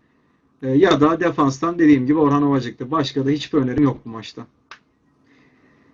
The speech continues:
Sıradaki maçımız Ankara Gücü Antalyaspor.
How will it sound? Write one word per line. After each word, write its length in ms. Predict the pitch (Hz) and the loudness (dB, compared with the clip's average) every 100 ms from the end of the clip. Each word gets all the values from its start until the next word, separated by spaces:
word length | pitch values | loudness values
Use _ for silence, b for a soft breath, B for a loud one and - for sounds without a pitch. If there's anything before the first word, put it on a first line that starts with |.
| b | b
Sıradaki 480 | - 180 190 190 196 | 0 4 4 2 0
maçımız 480 | 190 190 196 196 - | -2 -2 -2 -2 -4
Ankara 400 | 160 160 175 175 | -4 -2 -2 0
Gücü 180 | 160 180 | 0 0
Antalyaspor. 840 | 165 165 156 135 - 117 - - | 0 2 2 0 -4 -12 -14 -20